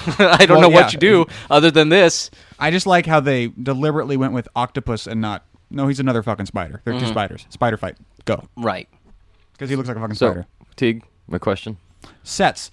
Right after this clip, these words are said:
Speaker 2: Does this movie look like it? Well, the problem with Spider-Man one is that it looks like it's nothing but sets.
Speaker 1: Right.
Speaker 2: And that's, like, really fucking hardcore in your face. And I don't feel that as much with this one.
Speaker 3: But you
Speaker 2: Even
Speaker 3: still
Speaker 2: though,
Speaker 3: feel
Speaker 2: even
Speaker 3: it.
Speaker 2: though it is Bill Pope. Well, yeah, I mean, occasionally.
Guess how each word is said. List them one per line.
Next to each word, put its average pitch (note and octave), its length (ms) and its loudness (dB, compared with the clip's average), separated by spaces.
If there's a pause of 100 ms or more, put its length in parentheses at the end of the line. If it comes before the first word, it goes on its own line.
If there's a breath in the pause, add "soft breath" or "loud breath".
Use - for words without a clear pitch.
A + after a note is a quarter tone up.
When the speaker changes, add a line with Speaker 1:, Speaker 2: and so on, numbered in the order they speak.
(140)
Speaker 2:
Does E3+ 140 -6
this F3 120 -6
movie F3+ 220 -2
look D#3+ 80 -2
like D#3+ 140 -4
it? - 180 -6
Well, D#3 180 0
the D3+ 140 -6
problem B3 300 2
with F#3+ 100 0
Spider-Man D3 460 -2
one E3 120 -4
is C3 100 -4
that B2 100 -6
it A#2 40 -12
looks - 140 -10
like C#3 100 -8
it's - 200 -16
nothing F3 260 -4
but E3 300 -4
sets. - 580 -4
Speaker 1:
Right. G#2 300 -8 (120)
Speaker 2:
And D3 160 -2
that's, D#3+ 160 -2
like, D3+ 220 -2
really D#3 240 -4
fucking C3+ 320 -10
hardcore C#3 300 -2
in C3+ 60 -2
your A#2 100 -6
face. C#3 280 -6
And C#3+ 160 -8
I F3 80 -4
don't G3 240 -2
feel D#3+ 180 -4
that C#3+ 120 -4
as A#2 100 -6
much A#2+ 140 -6
with A2+ 100 -8
this A#2 160 -10
one. E3 220 -10 (140)
Speaker 3:
But B2 160 0
you D3 40 2
Speaker 2:
Even D#3 100 -2
Speaker 3:
still G3 100 8
Speaker 2:
though, F3 60 6
Speaker 3:
feel G#3 180 6
Speaker 2:
even - 80 8
Speaker 3:
it. - 20 6
Speaker 2:
though A3+ 120 6
it G#3+ 80 4
is G#3 100 2
Bill C#3+ 160 -4
Pope. - 240 -8
Well, G#3+ 160 -2
yeah, A#3 240 2
I - 140 -10
mean, - 80 -14 (120)
occasionally. D3+ 720 -4